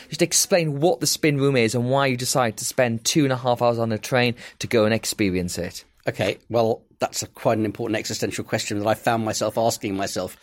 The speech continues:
Speaker 2: several points during the evening. The spin room literally is a place where all the journalists gather to watch the debate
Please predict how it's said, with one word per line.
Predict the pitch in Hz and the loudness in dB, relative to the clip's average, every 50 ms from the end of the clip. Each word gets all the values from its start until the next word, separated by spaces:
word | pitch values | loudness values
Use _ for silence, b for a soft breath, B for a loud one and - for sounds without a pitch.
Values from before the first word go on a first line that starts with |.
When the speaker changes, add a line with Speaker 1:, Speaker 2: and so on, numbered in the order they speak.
| B B B | B B B
Speaker 2:
several | B - - - 131 110 123 117 | B -2 0 0 0 2 0 -4
points | - - - 139 120 110 110 - | -2 0 2 2 2 0 -2 -6
during | - - - 135 123 110 107 104 | -6 0 2 2 2 2 2 0
the | 110 113 | 0 2
evening. | 117 123 123 107 110 90 82 - B B B B B B B | 2 2 4 2 2 0 0 -6 B B B B B B B
The | 151 | -4
spin | - - - - 190 175 170 | -4 -4 0 2 4 4 6
room | 160 151 135 | 6 6 4
literally | 131 127 135 143 - - - - 127 120 117 110 | 4 4 2 0 0 0 -2 2 4 4 4 4
is | 107 104 95 - - - - | 4 2 0 -2 -4 -4 -4
a | 107 107 | -4 -4
place | - - - 117 110 107 98 - - - | -4 -2 0 2 2 2 0 -2 -4 -2
where | - 113 123 | 0 0 2
all | 127 127 120 | 2 0 0
the | 104 101 | -2 -4
journalists | - 120 117 117 110 107 104 104 101 - - - - - _ _ - | 0 0 2 2 2 2 0 0 -2 -2 -2 -4 -4 -6 _ _ -6
gather | - 113 104 98 - 98 90 95 98 B B B B B B B | -2 0 0 0 0 -2 -4 -4 -6 B B B B B B B
to | B - - 113 104 | B -2 0 0 0
watch | 98 101 113 - - - - | 0 0 -2 -2 -2 -4 -8
the | - 107 | -8 -6
debate | 95 107 87 - 101 92 90 - - | -6 -6 -4 -2 -2 -2 -2 -4 -8